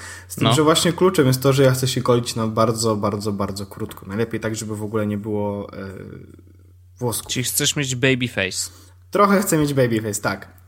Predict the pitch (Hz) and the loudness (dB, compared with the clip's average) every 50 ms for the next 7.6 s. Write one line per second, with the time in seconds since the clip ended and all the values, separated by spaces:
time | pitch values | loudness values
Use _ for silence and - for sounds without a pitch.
0 | - - - 113 117 117 117 117 117 117 117 123 135 139 139 139 139 131 - - | -20 -14 -8 -6 -4 -2 -2 -2 -2 -2 -4 0 2 4 4 6 4 4 2 -2
1 | - - 160 170 160 160 160 165 147 139 143 147 143 156 151 131 127 135 131 131 | -6 -2 0 0 0 0 0 0 0 2 0 0 -2 -2 -4 0 2 2 2 2
2 | 135 131 127 127 127 117 120 120 127 120 120 123 117 120 110 - - - - - | 2 2 2 2 2 0 0 0 -2 0 0 0 0 0 -2 -6 -10 -20 -20 -20
3 | - - - - - - - - - - - - - - - - 208 196 208 208 | -20 -20 -20 -20 -20 -20 -20 -20 -20 -20 -20 -20 -20 -18 -8 0 2 4 4 4
4 | 202 190 175 170 170 - 165 139 131 135 131 110 101 107 101 - - - - - | 4 4 2 2 4 4 2 2 2 2 2 2 0 0 -6 -12 -14 -20 -16 -12
5 | - 127 - 143 170 185 - 143 131 147 131 - 147 135 139 131 127 127 131 139 | -8 0 2 4 4 4 2 2 0 0 0 0 -2 -2 -2 -2 -2 0 0 0
6 | 139 - 147 139 139 143 139 143 135 135 143 123 107 - - - - 131 131 127 | 0 2 0 2 2 2 2 4 4 2 2 2 0 -4 -8 -8 -2 0 2 2
7 | 131 127 131 123 127 127 123 123 113 104 101 - | 2 0 0 -2 -2 0 0 0 -2 -2 -4 -10